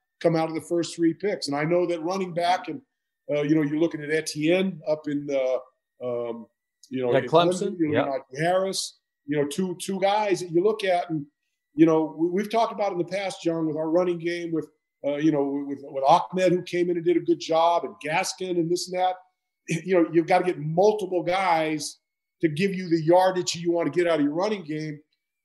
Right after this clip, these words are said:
Speaker 1: You know, it's been a long time, probably since Ricky Williams, since this team has had a, a bell cow, a guy that you just, that, that's your guy, that's a, that's a, that's a three down back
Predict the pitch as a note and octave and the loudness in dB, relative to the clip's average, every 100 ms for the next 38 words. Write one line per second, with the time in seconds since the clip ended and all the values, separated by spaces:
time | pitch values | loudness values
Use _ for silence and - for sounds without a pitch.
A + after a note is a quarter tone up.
0 | _ _ D#3 D#3+ D#3 G#3+ F3+ F3 G3 G3 | _ _ 4 4 4 4 4 4 2 -2
1 | F#3+ F3+ F#3 E3+ E3+ E3+ F#3+ - E3+ F3+ | -6 -6 -2 0 2 0 0 -4 -4 -2
2 | F3+ F3 D#3+ G3 F#3 D#3 E3 D#3 D#3+ - | -2 0 2 2 0 -2 -4 -4 -8 -8
3 | F3+ D#3+ D#3+ E3 D#3 - B2+ C3+ F#3+ F#3 | -4 -2 2 2 0 -4 -2 4 4 4
4 | D3+ B2 A2 _ _ _ _ C#3 D#3+ E3+ | -4 -6 -10 _ _ _ _ 0 4 6
5 | E3 D#3+ E3 E3 D#3+ D3 D3+ D3 F3 E3 | 4 2 -2 -2 -2 -4 -4 0 2 4
6 | F3 F3 F3 E3 - _ _ D3 D3 D3+ | 4 4 2 -2 -10 _ _ -6 0 0
7 | C#3+ D#3 D#3 C#3+ D#3 D#3 B2+ - - F3+ | 0 -4 -4 -4 -4 0 -2 -2 0 2
8 | F#3 F#3 F3+ F#3 F#3 | 2 0 0 0 -2